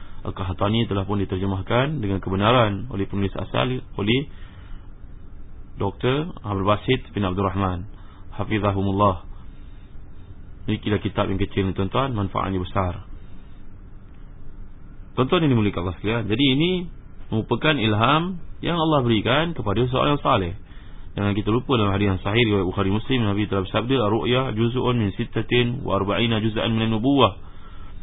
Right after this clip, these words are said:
Mimpi yang baik itu adalah merupakan satu per empat puluh enam daripada wahyu yang Allah berikan kepada seorang Nabi. Satu per empat puluh enam. Ia bukannya wahyu, tapi merupakan ilham yang Allah berikan, sebahagian daripada wahyu. Orang yang saleh,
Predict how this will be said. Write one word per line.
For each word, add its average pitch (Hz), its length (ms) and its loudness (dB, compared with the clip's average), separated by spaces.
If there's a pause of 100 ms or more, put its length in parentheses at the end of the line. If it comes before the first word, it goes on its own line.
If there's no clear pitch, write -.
(480)
Mimpi 113 320 2
yang 110 160 4
baik 104 320 4
itu 170 400 2
adalah 107 400 4
merupakan 113 480 2
satu 104 320 0
per 110 220 0
empat 104 100 0
puluh 101 160 0
enam 131 160 4
daripada 107 320 0
wahyu 104 400 2
yang 139 80 2
Allah 147 240 4
berikan 135 320 4
kepada 104 240 2
seorang 90 240 -2
Nabi. 80 240 -6
Satu 120 400 -2
per 127 160 0
empat 120 160 0
puluh 120 160 2
enam. 101 120 4 (1080)
Ia 113 80 6
bukannya 113 320 4
wahyu, 139 400 6
tapi 110 240 0
merupakan 107 300 0
ilham 104 320 4
yang 101 180 2
Allah 101 140 0
berikan, 120 480 2
sebahagian 151 420 4
daripada 113 240 2
wahyu. 90 300 -2 (1500)
Orang 107 240 4
yang 95 80 -2
saleh, 127 320 4